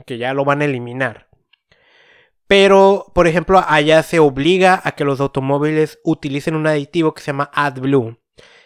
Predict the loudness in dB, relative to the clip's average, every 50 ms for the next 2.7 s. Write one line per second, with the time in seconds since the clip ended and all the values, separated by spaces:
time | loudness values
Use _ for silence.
0 | _ _ -2 0 0 2 2 0 0 0 2 2 2 2 2 0 -4 -4 -4 -4
1 | -4 -4 -4 -4 -4 -4 -2 -4 -4 -2 -2 -2 -2 -2 -4 -8 -8 -10 -14 -12
2 | -12 -10 -8 -6 -6 -6 -6 -6 -12 -14 -14 -16 _